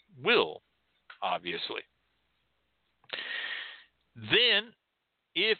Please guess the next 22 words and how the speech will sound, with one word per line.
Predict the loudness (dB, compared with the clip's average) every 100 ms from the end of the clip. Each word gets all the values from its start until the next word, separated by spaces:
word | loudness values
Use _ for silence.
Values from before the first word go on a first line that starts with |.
| -4
you | -12 -4
are | -2 -4
reading | -8 -6 -6 -6
for | -12
people | -14 -12 -10
that | -8 -10
you | -10 -10
are | -10 -14 -18
potentially | -4 -2 -2 -4
gonna | -8 -8
be | -10
doing | -12 -16 -2
work | 2 2 0 -8
for, | -2 0 2 0 -8 -16 2
well, | 4 4 2
now | 2
you, | 2 0 -6 -10
now | -2 -2
you've | 0
already | -2 -2 0
got |
it | 0